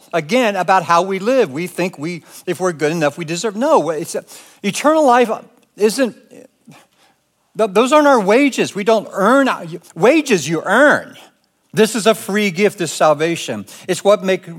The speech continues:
it's what makes reaching people for Christ so difficult, but we, because we are these independent people and don't like to be told what to do. Give it up. Give it up. And some of you are exposed to the gospel all the time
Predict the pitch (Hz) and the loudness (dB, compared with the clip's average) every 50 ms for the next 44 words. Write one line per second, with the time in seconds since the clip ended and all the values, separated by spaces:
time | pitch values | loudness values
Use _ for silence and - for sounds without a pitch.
0 | 120 - - 202 185 - 185 214 208 185 - - 196 214 254 269 - - 202 175 | -16 -14 -12 -12 -10 -6 -4 -4 -4 -4 -6 -8 -4 -4 -4 -4 -6 -10 -10 -8
1 | 190 233 220 - - 196 170 - - - 190 185 180 - 127 117 - - 131 - | -8 -8 -8 -8 -8 -10 -10 -10 -10 -12 -12 -12 -10 -8 -8 -8 -8 -10 -16 -14
2 | - - 156 139 120 - - - - 165 175 165 - - 180 - - 220 220 - | -10 -8 -8 -8 -6 -8 -10 -8 -8 -8 -10 -10 -10 -12 -10 -8 -8 -8 -6 -6
3 | 151 117 98 - - 135 131 127 143 143 _ _ - 156 - - 160 165 - - | -6 -6 -6 -8 -10 -14 -14 -14 -16 -18 _ _ -18 -12 -8 -6 -6 -6 -8 -10
4 | 147 135 120 143 180 202 185 180 165 - - - - - - - - 175 185 196 | -12 -8 -6 -6 -6 -6 -8 -10 -14 -16 -18 -20 -20 -20 -12 -8 -6 -6 -4 -4
5 | 208 - - 165 170 165 180 180 165 - - - 113 101 - 123 143 175 196 - | -6 -8 -6 -8 -8 -6 -8 -10 -12 -12 -14 -12 -12 -12 -10 -8 -8 -8 -8 -10
6 | _ _ _ _ _ _ _ _ - 135 135 135 143 143 127 123 147 156 175 - | _ _ _ _ _ _ _ _ -12 -10 -10 -10 -10 -8 -4 -2 -2 -2 -2 -4
7 | 123 120 127 139 - - 175 156 143 135 143 151 - - - 113 123 147 165 156 | -4 -4 -4 -4 -4 -8 -12 -10 -10 -10 -10 -12 -14 -12 -10 -8 -8 -8 -8 -6
8 | 123 117 117 - - 160 147 135 110 113 104 98 95 104 135 190 202 - _ _ | -6 -6 -6 -6 -8 -12 -12 -12 -14 -12 -12 -10 -8 -8 -8 -8 -10 -12 _ _
9 | _ _ _ _ _ _ _ _ _ _ _ _ - - _ _ - - 120 - | _ _ _ _ _ _ _ _ _ _ _ _ -20 -20 _ _ -20 -18 -6 0
10 | - 202 208 - 392 302 294 330 349 349 349 349 - - - - - - _ _ | 2 2 2 4 4 6 6 6 6 6 4 2 -2 -6 -10 -20 -20 -20 _ _
11 | _ _ _ _ _ _ _ _ _ _ _ - - 190 214 247 285 311 294 311 | _ _ _ _ _ _ _ _ _ _ _ -4 0 2 4 4 6 6 6 6
12 | 339 339 330 302 302 - - - _ _ _ _ _ _ _ _ _ _ _ _ | 6 6 6 4 2 0 -10 -20 _ _ _ _ _ _ _ _ _ _ _ _
13 | _ _ _ - 165 156 - - 208 202 233 302 294 254 254 269 302 339 277 196 | _ _ _ -4 -4 -4 0 0 2 2 4 2 2 0 0 -2 2 2 4 2
14 | 170 - - - - - 180 190 226 247 - - 208 143 135 104 135 135 147 180 | 2 0 -4 -8 -2 0 0 2 2 0 -2 -4 -6 -6 -6 -2 0 2 2 2
15 | 185 - - 185 180 160 - 139 147 170 202 202 220 220 - 196 202 208 226 247 | 2 0 -4 -4 -4 -2 0 2 2 2 2 0 -2 -6 -4 -4 -2 -2 0 -2
16 | 254 | -4